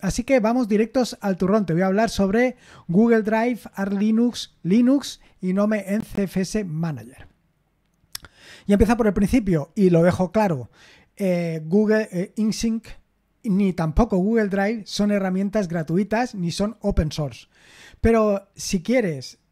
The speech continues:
y no te quieres, o sea, si quieres tener Google Drive, eh, instalado y configurado, si quieres tener, eh, todo perfectamente funcionando sin calentarte en absoluto la cabeza, la herramienta que estás buscando, sin lugar a dudas, es InSync.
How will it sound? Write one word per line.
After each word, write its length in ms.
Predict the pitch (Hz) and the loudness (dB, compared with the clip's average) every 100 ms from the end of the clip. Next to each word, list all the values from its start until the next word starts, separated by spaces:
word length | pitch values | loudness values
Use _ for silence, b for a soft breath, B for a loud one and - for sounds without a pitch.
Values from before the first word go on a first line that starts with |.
| - | -6
y 260 | 190 170 | -2 0
no 140 | 165 196 | 0 -2
te 120 | 202 | -2
quieres, 280 | 214 190 - | -2 -2 -6
o 80 | 175 | -6
sea, 120 | 196 | -2
si 120 | - | -2
quieres 200 | 160 202 | -2 -2
tener 200 | 214 220 | -2 -4
Google 260 | 180 208 185 | -2 0 0
Drive, 360 | 156 214 147 - - B 120 - | 0 -2 -2 -6 -18 B -20 -14
eh, 680 | 156 143 139 143 160 214 175 | -10 -10 -12 -14 -18 -16 -10
instalado 500 | 165 - 151 170 190 | -10 -8 -8 -2 0
y 60 | 185 | 2
configurado, 800 | 180 - 151 156 220 170 135 B B B | 0 -2 -2 2 2 0 -4 B B B
si 240 | - 175 | -6 -6
quieres 440 | 151 185 196 208 - | -2 -2 0 -2 -4
tener, 680 | 196 190 208 202 196 196 - | -4 -2 0 0 0 -4 -8
eh, 380 | 196 180 175 170 165 165 _ | -4 -4 -4 -6 -8 -12 _
todo 460 | 202 208 175 151 - | 0 2 0 -4 -6
perfectamente 600 | 170 151 190 214 208 202 | -8 -6 -4 -2 -2 -2
funcionando 560 | 208 - 202 214 170 151 | -2 -2 -2 -2 -4 -4
sin 220 | 190 185 | -4 -4
calentarte 680 | 185 180 175 220 - - - | -2 -2 -2 -4 -4 -4 0
en 140 | 247 | 2
absoluto 500 | 220 - 202 233 190 | 2 2 0 2 0
la 120 | 190 | -2
cabeza, 480 | 175 175 - 247 269 B B B | -4 -6 -4 -6 -8 B B B
la 140 | 175 180 | -4 -4
herramienta 420 | 180 196 233 180 | -2 -2 -2 -4
que 80 | 151 | -4
estás 200 | 208 185 | -2 -2
buscando, 460 | 185 - 185 226 | -4 -4 -2 -2
sin 300 | 208 - 196 | -2 2 2
lugar 260 | 185 190 214 | 4 2 2
a 60 | 190 | 2
dudas, 340 | 226 247 - | 0 0 -4
es 240 | 220 233 - - | -4 -4 -4 -4
InSync. 680 | 247 277 - - 165 127 | -2 -2 -8 -8 -6 -6